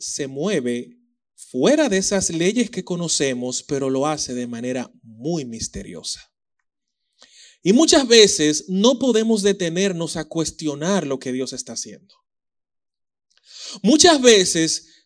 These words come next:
cuestionamos eso que Dios está haciendo, tratando de encajarlo en ese marco que nosotros tenemos de referencia,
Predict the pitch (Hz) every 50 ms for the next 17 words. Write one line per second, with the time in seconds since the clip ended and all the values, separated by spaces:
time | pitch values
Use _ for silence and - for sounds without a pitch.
0 | _ _ - 202 214 202 - - - 214 196 190 180 190 262 370 427 427 349 262
1 | 214 - 208 202 - 240 226 - 208 190 165 156 170 185 226 254 294 262 233 -
2 | 220 214 202 - - 214 180 180 170 165 175 170 - 185 180 175 - - 233 285
3 | 330 330 330 311 262 254 254 247 247 202 208 208 202 - 214 196 170 - - -
4 | 262 294 285 220 175 143 135 135 143 180 220 - - _ _ _ _ _ _ _
5 | _ _ 160 160 185 247 247 - 302 269 240 247 277 294 277 240 - - - 170
6 | - - 160 160 156 151 - 185 196 233 226 226 208 185 196 208 208 185 139 135
7 | 131 147 214 254 247 226 190 180 180 170 156 143 - - 139 139 147 185 262 302
8 | 302